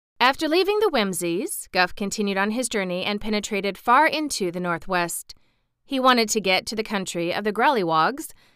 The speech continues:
and in order to do that, he must cross the Rippleland, which was a hard thing to do. For the Rippleland was a succession of hills and valleys,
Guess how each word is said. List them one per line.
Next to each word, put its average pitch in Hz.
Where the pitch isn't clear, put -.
and 262
in 254
order 330
to 277
do 254
that, 262
he 269
must 285
cross 190
the 214
Rippleland, 180
which 214
was 220
a 233
hard 294
thing 294
to 220
do. 180
For 196
the 180
Rippleland 185
was 185
a 196
succession 190
of 208
hills 196
and 226
valleys, 185